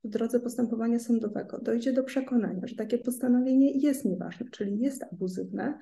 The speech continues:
to znaczy, że jest ono nieważne od samego początku jego zawarcia,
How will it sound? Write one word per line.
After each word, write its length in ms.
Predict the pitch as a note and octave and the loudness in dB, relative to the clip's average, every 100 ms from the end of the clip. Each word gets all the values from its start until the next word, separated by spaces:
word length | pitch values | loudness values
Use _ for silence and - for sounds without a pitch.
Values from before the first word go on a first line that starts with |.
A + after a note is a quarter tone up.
| - - _ | -14 -20 _
to 140 | - | 2
znaczy, 600 | A3 A#3 G#3+ - D4 E4+ - | 4 2 0 -2 -2 -2 -6
że 180 | G#3 G#3+ | 0 2
jest 320 | A#3+ C4 - | 2 2 0
ono 220 | A3+ A3 | 0 0
nieważne 580 | G#3+ G#3 A3+ B3 A#3+ - | 0 0 0 2 2 0
od 200 | B3 - | -6 -4
samego 640 | - A#3 A#3+ C4 C4 C#4 | 0 6 8 6 6 2
początku 540 | - A#3+ - B3 B3 - | 2 0 6 6 4 2
jego 260 | A3 G#3 | 0 2
zawarcia, 480 | G3+ F#3 F#3 - - | -2 -4 -8 -14 -18